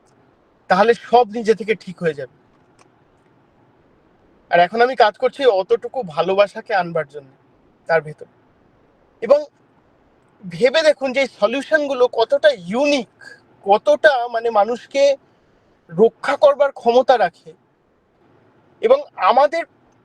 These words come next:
আমাদের রোলটা কতটা বড় সেখানে। আমি যা ভালো সবকিছু শুনে নিয়ে চলে গেলাম, নিজের জীবনে অ্যাপ্লাই করলাম,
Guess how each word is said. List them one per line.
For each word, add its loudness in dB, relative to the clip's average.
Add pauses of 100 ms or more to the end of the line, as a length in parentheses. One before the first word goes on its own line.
(340)
আমাদের 0
রোলটা 2
কতটা -2
বড় -2
সেখানে। -18 (640)
আমি -2
যা 2
ভালো -2
সবকিছু -6
শুনে 0
নিয়ে -2
চলে 0
গেলাম, 2
নিজের -4
জীবনে 2
অ্যাপ্লাই 0
করলাম, -2